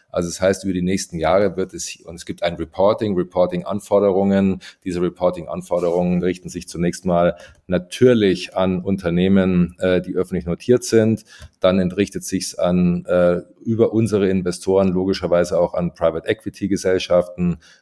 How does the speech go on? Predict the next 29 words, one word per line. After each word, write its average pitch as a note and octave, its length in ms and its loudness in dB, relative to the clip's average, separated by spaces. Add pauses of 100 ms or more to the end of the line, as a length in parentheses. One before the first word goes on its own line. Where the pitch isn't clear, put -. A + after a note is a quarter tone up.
(120)
Ähm, F2 540 2
wir F#2 160 -2
werden F2+ 260 2
genauso F#2 460 0
gefragt, F2+ 720 0
ähm, F2 260 0
was - 240 -4
macht F2 260 -4
ihr G2 160 0
eigentlich, F2 640 -2 (280)
äh, F2 200 0
wie F#2+ 100 0
setzt F#2+ 300 -4
ihr F2+ 80 -2
die E2+ 80 -8
Strategie F2+ 560 -2
um F#2 460 -2
und F#2+ 180 -6
so E2 140 -8
weiter. F#2 520 0 (400)
Und, G2 380 2
äh, F#2+ 380 4
als G2+ 200 2
allerletztes G#2 640 2
wird G#2+ 140 -2
es G#2 140 -6
wahrscheinlich G2 500 0
bei G2 100 4
den F#2+ 300 0